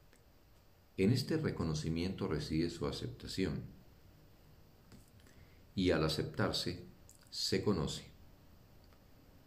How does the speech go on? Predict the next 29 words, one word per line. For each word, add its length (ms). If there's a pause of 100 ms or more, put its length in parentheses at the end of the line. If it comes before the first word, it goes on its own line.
(200)
Mas 600
el 200
conocimiento 720
se 140
encuentra 720
más 420
allá 240
de 120
los 260
objetivos 720
que 140
nos 180
proponemos 680
enseñar 640 (180)
dentro 800
del 260
marco 540
de 140
este 240
curso. 380 (2250)
Nuestros 500
objetivos 520
son 180
objetivos 520
de 100
enseñanza 680
que 140
se 160
logran 400